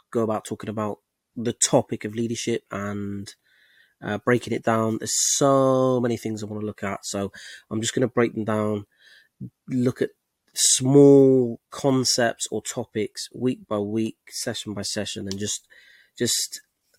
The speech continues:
uh, I'd love some feedback, love some, uh, conversations, just some maybe advice from anyone out there who's, who's got an opinion on, uh, what I'm talking about. But, um,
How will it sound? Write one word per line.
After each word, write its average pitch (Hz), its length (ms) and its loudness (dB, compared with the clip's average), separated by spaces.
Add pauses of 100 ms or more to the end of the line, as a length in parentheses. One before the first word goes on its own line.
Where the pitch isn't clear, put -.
uh, 104 480 -2
I'd 104 220 -6
love 131 200 2
some - 160 -4
feedback, 117 540 -4
love 107 220 -4
some, 101 600 -6 (720)
uh, 101 240 -6
conversations, 110 720 -2
just - 200 -2
some 110 340 -2 (540)
maybe 110 840 -2
advice 107 540 0
from 117 100 -8
anyone 113 240 -4
out 123 160 -2
there 107 160 -2
who's, 104 300 -6
who's 104 320 -6
got 113 160 -6
an 101 80 -6
opinion 113 520 -4
on, 110 600 -2 (680)
uh, 104 380 -4 (340)
what 117 320 -2
I'm 127 80 0
talking 143 320 2
about. 98 400 -2
But, - 260 -2
um, 107 480 -2